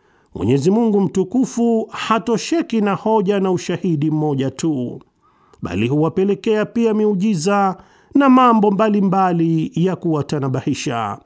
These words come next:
Hii yenyewe ni alama ya rehma na uraufu wa Allah kwa waja wake. Aidha, aya hii inatutaka tujue kuwa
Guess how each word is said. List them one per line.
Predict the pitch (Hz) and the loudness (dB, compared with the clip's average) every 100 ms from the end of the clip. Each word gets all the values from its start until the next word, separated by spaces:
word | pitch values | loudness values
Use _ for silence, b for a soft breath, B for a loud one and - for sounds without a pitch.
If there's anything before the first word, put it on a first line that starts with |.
| _ - | _ -4
Hii | 113 123 302 349 247 | 0 4 6 6 6
yenyewe | 196 196 202 175 170 160 147 - - | 4 4 2 2 2 2 0 -4 -4
ni | 101 139 | 0 0
alama | 156 185 214 185 175 | 0 0 0 0 0
ya | 165 156 | 0 0
rehma | 226 - 233 220 208 190 - | -2 0 0 2 2 0 -2
na | 202 214 | 0 2
uraufu | 196 185 185 175 - 165 | 2 2 0 -2 -2 -4
wa | 160 | -2
Allah | 160 156 143 139 131 | -2 0 -2 -2 -4
kwa | - 143 | -4 -2
waja | 127 113 117 | -2 -2 -2
wake. | 113 - 110 110 123 - _ _ _ | -4 -4 -6 -6 -10 -16 _ _ _
Aidha, | - 101 143 | -4 -2 0
aya | 160 165 | 0 0
hii | 214 214 | 0 2
inatutaka | 190 190 185 214 226 220 | 0 -2 -2 -2 0 -2
tujue | 214 220 202 214 | -2 0 2 2
kuwa | - 214 190 180 175 | 0 0 0 0 -2